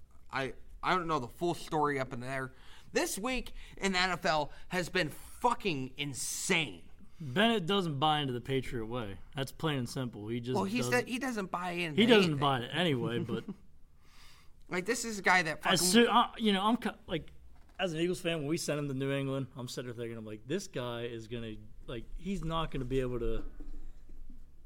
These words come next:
Speaker 2: Belichick's gonna get rid of him." 'Cause I don't s-, like, it's like, yeah, pro-,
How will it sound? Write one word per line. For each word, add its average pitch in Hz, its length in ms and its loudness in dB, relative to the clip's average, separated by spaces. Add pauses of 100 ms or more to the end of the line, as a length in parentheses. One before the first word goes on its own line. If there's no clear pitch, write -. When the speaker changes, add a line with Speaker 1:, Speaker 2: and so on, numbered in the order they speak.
Speaker 2:
Belichick's 185 440 0
gonna 120 120 -4
get 123 100 -2
rid 180 140 4
of 180 80 0
him." 113 140 -4 (920)
'Cause 151 120 -2
I 226 60 6
don't 214 180 2
s-, - 80 -6
like, 139 200 -2 (220)
it's 165 180 -4
like, 143 180 -2
yeah, 175 120 0
pro-, 147 160 -4